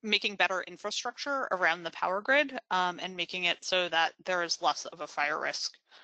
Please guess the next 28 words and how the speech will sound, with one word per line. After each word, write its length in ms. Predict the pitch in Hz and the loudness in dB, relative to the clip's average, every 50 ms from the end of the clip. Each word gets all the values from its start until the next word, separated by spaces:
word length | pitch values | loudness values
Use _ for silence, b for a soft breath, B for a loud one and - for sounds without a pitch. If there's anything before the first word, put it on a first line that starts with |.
| b b b b b _ - | b b b b b _ 4
um, 260 | 180 175 170 170 170 | 4 4 4 2 -4
from 340 | - - - 196 180 175 165 | -4 2 4 4 4 2 0
electrical 460 | - 180 175 165 - 165 - 180 175 165 | 0 0 0 0 -2 -8 -10 -10 -10 -8
delivery 640 | - 165 165 165 165 170 170 165 165 156 160 160 | -6 -6 -4 -4 -2 0 2 2 2 0 -2 -4
during 280 | - 180 180 175 156 151 | -4 0 0 0 0 -2
high 240 | - - 160 156 160 | 0 0 0 0 0
wind 240 | - 160 165 165 180 | -2 -6 -6 -6 -8
events. 640 | 185 190 196 226 233 254 269 - - - - - - _ _ _ _ _ _ _ _ _ _ _ - | -8 -6 -4 -4 -4 -4 -4 -6 -6 -6 -6 -6 -6 _ _ _ _ _ _ _ _ _ _ _ 0
Um, 380 | 175 165 160 156 - 160 160 - _ b b b b b b b b b b | 2 2 2 0 -4 -10 -16 -20 _ b b b b b b b b b b
and 140 | - 190 185 | -4 -4 -2
so 260 | - 202 190 185 185 | 0 2 2 2 0
we 200 | 160 180 185 180 | 0 -2 -4 -2
do 220 | 156 196 196 190 | -2 0 0 2
expect 480 | 185 170 156 - - - - 160 156 - _ - | 2 0 0 -2 -2 0 2 0 0 0 _ -10
the 80 | 175 | -10
frequency 800 | - - - 175 - - 170 165 - - 165 165 165 160 160 156 - - | -8 -8 -12 -12 -12 -12 -12 -10 -4 -2 0 2 2 2 2 0 0 -2
of 160 | 175 180 - | -2 -2 -2
public 300 | - - 175 165 170 165 | -4 -6 -6 -6 -6 -6
safety 320 | - - 160 - - - 160 | -4 -4 -4 -4 -6 -8 -6
power 280 | - - 147 160 147 | -6 -6 -6 -6 -6
shutdowns 720 | 151 - 165 - - - 165 151 147 - - 160 - - - - | -6 -6 -8 -8 -4 -4 -4 -4 -4 -6 -10 -12 -14 -12 -12 -10
to 180 | - 196 185 | -8 -8 -8
decrease 680 | - - 185 175 - - - 185 175 160 156 - - - | -2 -2 -2 -2 -2 -6 -4 -2 -2 -2 -2 -4 -6 -4
as 200 | - 185 202 170 | -4 -4 -2 0
well 200 | 175 165 165 165 | 0 2 2 2
as 140 | 165 160 - | 0 -2 -2
their 220 | - 175 170 170 | -2 0 0 2
length 400 | 165 170 156 156 165 180 - _ | 2 2 2 0 -2 -4 -12 _